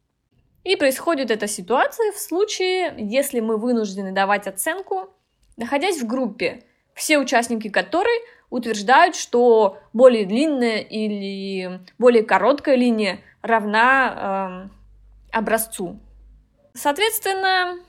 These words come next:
Аш подговорил некоторых участников эксперимента заранее отдавать неправильный ответ. Аш провёл серию из двенадцати подобных вопросов,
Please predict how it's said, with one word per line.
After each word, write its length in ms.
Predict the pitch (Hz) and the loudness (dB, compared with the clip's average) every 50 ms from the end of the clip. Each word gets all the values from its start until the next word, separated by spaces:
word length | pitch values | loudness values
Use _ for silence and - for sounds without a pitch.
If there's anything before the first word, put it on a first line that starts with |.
| _ _ _ _ - | _ _ _ _ 2
Аш 320 | - 339 370 - - - _ _ _ _ _ _ _ _ _ _ _ _ _ | 4 4 4 4 -2 -12 _ _ _ _ _ _ _ _ _ _ _ _ _
подговорил 580 | - 247 233 233 247 262 262 269 269 262 220 202 | -6 -4 -2 0 2 6 6 6 6 4 2 0
некоторых 560 | 220 233 220 233 214 - - 190 196 - - - | 0 -2 -2 -4 -6 -6 -6 -6 -8 -8 -10 -10
участников 580 | - 233 226 - 226 202 208 - 196 190 202 - | -10 -6 -2 -2 -2 -2 -2 -4 -8 -10 -10 -12
эксперимента 640 | 202 190 - - - 262 285 359 427 466 480 - 415 381 440 - _ _ _ _ _ | -12 -12 -12 -10 -8 -6 -6 -4 -4 -6 -2 -2 -2 -2 -4 -6 _ _ _ _ _
заранее 640 | - 214 220 214 226 269 330 359 359 359 349 349 330 | -4 0 2 4 6 6 4 4 0 -2 -2 -2 -4
отдавать 640 | 294 - - 208 202 196 208 202 208 247 285 277 - | -4 -4 -4 -4 -2 0 0 2 2 2 0 0 -4
неправильный 840 | 220 214 214 233 285 285 - 220 202 220 240 233 226 220 214 202 196 | -8 -4 -2 -2 -2 -2 0 2 2 2 2 0 -2 -4 -4 -4 -6
ответ. 440 | 208 208 - 196 185 - - - - _ _ _ _ _ _ _ _ _ _ _ _ _ _ _ _ _ _ _ - | -8 -10 -10 -12 -10 -10 -10 -12 -18 _ _ _ _ _ _ _ _ _ _ _ _ _ _ _ _ _ _ _ 0
Аш 220 | 254 311 311 - | 0 0 0 0
провёл 320 | - 339 330 330 330 311 302 | 4 4 4 4 4 0 0
серию 440 | - - 320 302 247 214 202 190 | 0 0 0 0 2 2 0 -2
из 260 | - - 233 233 208 202 | -2 -4 -4 -4 -4 -4
двенадцати 540 | 196 208 240 262 262 247 240 - - - | -4 -2 2 2 2 2 0 -2 -10 -10
подобных 480 | 214 - 214 208 247 254 226 220 226 - | -4 -2 -2 2 0 0 0 -2 -6 -4
вопросов, 680 | 226 202 208 - 185 180 175 175 - 302 415 - - | -4 -4 -4 -2 -4 -4 -4 -4 -4 -8 -8 -10 -14